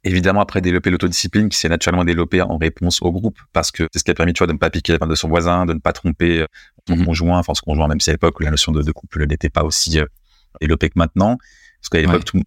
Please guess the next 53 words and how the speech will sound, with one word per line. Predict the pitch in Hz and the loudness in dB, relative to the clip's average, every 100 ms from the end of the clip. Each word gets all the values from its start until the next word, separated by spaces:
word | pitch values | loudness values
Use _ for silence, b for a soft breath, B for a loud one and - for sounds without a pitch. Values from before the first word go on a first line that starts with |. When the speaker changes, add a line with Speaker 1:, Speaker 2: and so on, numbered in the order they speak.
| - | -2
Speaker 1:
tout | - | 0
était | 85 80 | 0 0
plus | - 87 | -2 0
ou | 90 | 2
moins | 87 87 | 2 2
une | |
forme | 82 82 | 0 -2
de | 80 | 0
polygamie, | - 80 76 80 95 | 0 0 0 0 0
on | 90 | 0
va | |
dire, | 80 87 | 0 0
entretenait | 95 80 92 92 | 0 0 0 0
une | |
forme | 87 | 0
de | 82 | 0
polygamie, | - 78 80 85 95 98 | 0 0 0 0 2 2
les | 85 | 0
enfants | 82 87 | 0 0
étaient | 82 | 0
élevés | 80 | 0
par | 78 | 0
le | 78 | -2
clan, | - 90 | 0 -2
et | |
cetera, | - - 78 | -2 -2 -2
enfin, | 98 | 0
la | 76 | -2
tribu. | - 80 123 b b _ _ | -2 -2 -2 b b _ _
Donc, | 90 85 | -4 0
je | |
dirais, | 92 101 95 | 2 2 2
voilà, | 92 85 76 | 2 0 0
Homo | 143 | 0
sapiens | 143 123 120 | 0 0 0
sapiens, | - 110 - 104 - | 0 -2 0 0 0
euh, | 92 87 | -4 -2
V | 87 | -2
deux, | 82 120 | 2 2
je | 110 | 2
dirais, | 98 87 | 0 0
bah, | 85 85 | 0 -2
reste | - 123 - | 0 -2 0
en | 110 | -2
groupe, | 90 117 - - _ _ _ _ _ _ | 0 -4 -6 -20 _ _ _ _ _ _
ne | 85 101 139 147 | -2 2 2 2
pique | 139 131 - | 0 -2 2
pas | 127 | 2
la | 117 | 2
viande | 107 | 2
de | 110 | 0
ton | 101 101 | 0 0
voisin, | 98 92 95 110 | 2 2 0 -2